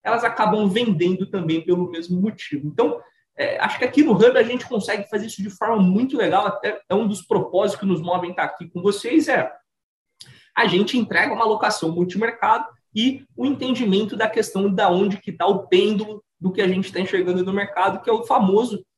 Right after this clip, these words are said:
ciclos de mercado. Então, é, não à toa a gente conseguiu surfar falta das commodities, a gente conseguiu surfar falta das, das ações americanas, é, é, o ciclo de commodities, por aí vai, justamente por ter esse approach, né,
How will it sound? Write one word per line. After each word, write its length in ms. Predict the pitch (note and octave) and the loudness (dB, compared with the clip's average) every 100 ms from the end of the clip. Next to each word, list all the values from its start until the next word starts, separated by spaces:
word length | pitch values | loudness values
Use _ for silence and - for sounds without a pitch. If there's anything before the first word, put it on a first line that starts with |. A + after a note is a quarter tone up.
| - | -14
ciclos 500 | - A#3+ - A3 G3 | -6 -4 -4 -4 -2
de 80 | |
mercado. 520 | G#3+ A3 - D#3 C3+ C3+ | 0 -2 0 0 2 -2
Então, 380 | D3 F#3+ F#3 - _ _ | 0 0 0 -6 _ _
é, 460 | C#3 C#3+ C3+ C3 C3 | -2 0 0 0 0
não 180 | F3+ A3+ | 2 2
à 80 | |
toa 220 | - G#3 F3 | 2 2 2
a 40 | |
gente 220 | F3 F3+ | 0 -4
conseguiu 300 | F3+ E3 E3 | -6 -6 -8
surfar 260 | D#3+ D#3 C3 | -6 -6 -2
falta 340 | D3 C#3+ - | 0 0 0
das 160 | C3+ D3 | -4 -2
commodities, 640 | B3+ G3+ F#3+ F#3+ E3+ C#3+ | 2 4 4 4 2 -2
a 20 | |
gente 180 | D3+ D#3 | -8 -8
conseguiu 300 | E3 D#3 D#3 | -6 -6 -8
surfar 320 | - C#3+ D3+ | -8 -6 -2
falta 200 | D3+ D3+ | -2 -4
das, 200 | C#3+ D3 C#3+ - _ - | -2 -2 -4 -14 _ -6
das 180 | D3+ D3 | -4 -2
ações 320 | C#3+ D3+ D3 | -2 -4 -2
americanas, 960 | D#3 D#3+ A3+ - G3+ G3+ F#3+ F3 - - _ _ - | 0 2 2 0 0 2 2 0 -4 -14 _ _ -6
é, 240 | C3+ C#3+ | -2 0
é, 100 | - | 2
o 80 | F3+ | 2
ciclo 360 | - F#3 F3+ | 2 -4 -4
de 100 | D#3+ | -6
commodities, 640 | G3 B3 F#3 F#3+ G3 F#3 - | 0 2 4 2 2 -2 -12
por 240 | - G3+ | -8 0
aí 140 | F#3+ G3 | 2 2
vai, 360 | F3+ F#3 - - _ E3 | 0 -2 -4 -10 _ -6
justamente 560 | G#3+ - G3 G3+ G#3+ | -6 -2 0 -2 -4
por 240 | - F#3+ - | -4 -4 -2
ter 220 | F#3 - | -2 0
esse 260 | F#3+ - A3 | -2 -2 -2
approach, 680 | G#3+ - F3 G3 A3 - C#3 | -4 0 4 4 4 -6 -4
né, 300 | D3+ F#3 | -2 -2